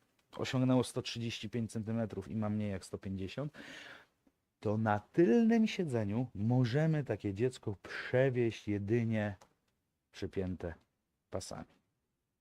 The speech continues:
Ale to tylko wtedy, kiedy już ma sto trzydzieści pięć centymetrów wzrostu, tylko wtedy, kiedy nie jesteśmy w stanie już mu zapewnić, zastosować w pojeździe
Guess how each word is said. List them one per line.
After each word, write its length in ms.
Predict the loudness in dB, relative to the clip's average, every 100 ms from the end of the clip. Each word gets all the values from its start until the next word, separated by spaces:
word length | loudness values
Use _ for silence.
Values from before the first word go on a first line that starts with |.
| _ _ _ _ _
Ale 220 | -6 -4
to 100 | -4
tylko 260 | -4 -2 -4
wtedy, 320 | -4 -4 -4
kiedy 200 | -4 -6
już 180 | -6 -6
ma 100 | -6
sto 260 | -6 -4
trzydzieści 440 | -4 -6 -10 -10 -12
pięć 200 | -12 -10
centymetrów 480 | -10 -10 -10 -10 -8
wzrostu, 340 | -8 -10 -12
tylko 260 | -14 -14 -14
wtedy, 320 | -10 -8 -8
kiedy 260 | -8 -10 -12 -20 -20 -8 0
nie 180 | 2
jesteśmy 420 | 2 -2 -6 -6 -10
w 40 |
stanie 320 | -8 -6 -4
już 240 | -6 -8 -8
mu 140 | -8
zapewnić, 680 | -2 -2 0 -2 -2 -6 -4
zastosować 640 | -4 -6 -10 -8 -6 -6
w 80 | -10
pojeździe 480 | -10 -8 -8 -10